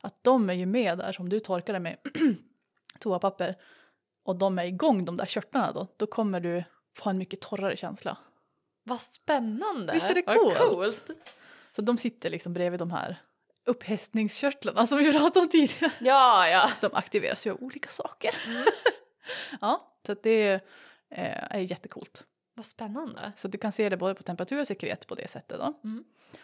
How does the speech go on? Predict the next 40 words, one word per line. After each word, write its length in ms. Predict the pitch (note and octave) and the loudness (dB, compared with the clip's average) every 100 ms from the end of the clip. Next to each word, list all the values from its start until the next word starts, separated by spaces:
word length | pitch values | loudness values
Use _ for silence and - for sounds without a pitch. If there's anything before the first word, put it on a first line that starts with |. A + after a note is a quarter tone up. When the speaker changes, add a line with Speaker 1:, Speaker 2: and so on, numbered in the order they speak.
| _ _ | _ _
Speaker 1:
Och 160 | F#3+ | -12
sen 540 | - G3 F3+ F3 F3 E3+ _ _ - | -8 -4 -4 -4 -6 -10 _ _ -14
så 140 | - | -4
har 100 | F#3 | -2
vi 80 | E3+ | -2
ju 60 | - | -4
L 200 | F#3+ E3+ | -6 -6
H-tester 440 | - B3+ - - | -8 -10 -8 -10
då, 120 | - - | -10 -16
som 160 | _ F#3+ | _ -18
vi 60 | |
kanske 300 | - - - | -14 -12 -12
får 220 | - - G3+ _ _ _ _ - | -12 -14 -14 _ _ _ _ -6
nämna 420 | G#3 F3 F3 G#3+ | -4 -4 -6 -8
lite 220 | A#3 - | -10 -14
kort 420 | - - _ - _ | -10 -10 _ -20 _
i 60 | C#4+ | -8
alla 100 | C4+ | -4
fall. 260 | C4+ D4+ - - | -2 -4 -6 -6
Speaker 2:
Ja. 260 | B3 G#3+ - - - - - _ _ _ _ | -4 -4 -8 -20 -20 -20 -20 _ _ _ _
Speaker 1:
Ja, 340 | A3+ - - | -2 -2 -2
man 100 | A#3 | -4
kan 100 | C#4 | 2
använda 240 | A#3 D#3+ E3+ | 2 2 0
L 80 | - | -2
H-tester. 400 | - B3 E4+ F#4 _ - | -4 -6 -6 -8 _ -10
Speaker 2:
Mm. 220 | A#3+ A3 _ - | -8 -8 _ -4
Speaker 1:
De 180 | G#3 | -2
ger 120 | G3+ A3+ | 2 0
ju 80 | |
positivt 520 | A3 G3 F#3+ F#3 F3 G3 | 0 -4 -6 -4 -4 -4
utslag 560 | E3+ - D3 D#3+ F3 | -6 -4 -2 -2 -4
när 280 | E3+ D#3+ D3+ | -8 -6 -8
hjärnan 420 | - F3+ D#3+ E3 | -8 -6 -6 -6
skickar 340 | G3+ F3+ - - | -10 -12 -10 -6
L 220 | F3+ - | -6 -6
H 160 | E3+ - | -8 -10
till 160 | - | -10
äggstockarna. 520 | - - - - - G3+ _ | -12 -12 -18 -18 -20 -20 _
Speaker 2:
Mm. 260 | A3+ G#3+ | -10 -10